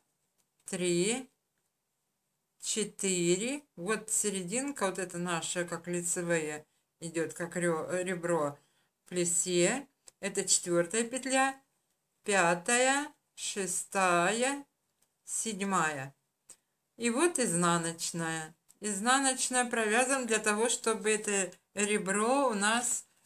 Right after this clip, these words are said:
получалось вот с, с другой стороны. Вот я вам показываю. Вот дальше вяжем опять.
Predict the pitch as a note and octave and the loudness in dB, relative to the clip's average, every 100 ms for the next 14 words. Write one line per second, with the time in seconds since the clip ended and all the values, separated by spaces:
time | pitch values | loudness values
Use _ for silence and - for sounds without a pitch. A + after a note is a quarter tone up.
0 | _ G#3+ G#3+ G3+ G#3 A3 G3+ G#3+ B3 - | _ 0 2 2 0 4 6 6 0 -2
1 | G3 F#3+ F3+ - F#3 F3 F3 F3 F#3 F3 | -4 -4 -2 -2 -2 -4 -6 -4 -4 -2
2 | G3 A3+ - F#3+ F#3 F3 E3+ D#3 D#3 E3 | -2 0 0 2 2 2 0 -4 -6 -6
3 | E3+ D#3+ D3 D3 D3+ D3 C#3 C3+ C#3 C3+ | -4 -6 -6 -10 -12 -8 -8 -6 -8 -10
4 | C3 C#3+ _ _ _ - - _ _ _ | -12 -14 _ _ _ -20 -20 _ _ _
5 | C4 F4 A3 A3 G3+ - G3+ F#3 F3 F3 | -4 2 6 6 6 -2 -2 2 2 0
6 | F3 E3 D#3+ D#3+ D#3 | -4 -6 -8 -8 -8